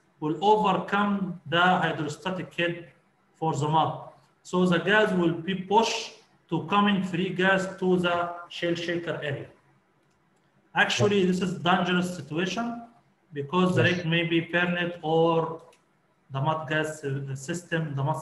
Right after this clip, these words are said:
Speaker 1: system can burn it with the free gas coming from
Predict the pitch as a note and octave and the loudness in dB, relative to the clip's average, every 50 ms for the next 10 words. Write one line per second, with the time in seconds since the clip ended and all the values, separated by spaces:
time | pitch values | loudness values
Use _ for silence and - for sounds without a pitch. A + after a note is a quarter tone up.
0 | - E3+ E3 - - - D#3 D3+ D3 - - _ _ _ _ _ _ - D#3+ D#3+ | -6 -10 -10 -10 -8 -6 -6 -6 -8 -10 -14 _ _ _ _ _ _ -2 -2 0
1 | D#3 C#3 D#3 E3 E3 E3 E3 E3 D#3+ - - - - - _ _ _ _ _ _ | 0 2 2 2 2 2 0 0 -2 -4 -8 -14 -20 -20 _ _ _ _ _ _
2 | _ _ _ _ _ _ _ _ _ _ _ _ _ _ _ _ _ - C#3+ C#3+ | _ _ _ _ _ _ _ _ _ _ _ _ _ _ _ _ _ -4 -4 -4
3 | C#3 C#3 C3+ D3+ C#3+ C#3 C#3 - D#3 D3 D3 D#3 D3+ D3+ D3+ - - - D3 D3 | -2 -2 -2 -2 -2 -2 -4 -6 -8 -6 -4 -2 -2 -2 -4 -6 -6 -8 -6 -6
4 | C#3+ C#3+ C#3 C3+ - C3+ C#3 C#3 C3+ | -4 -6 -6 -6 -6 -4 -2 -2 -2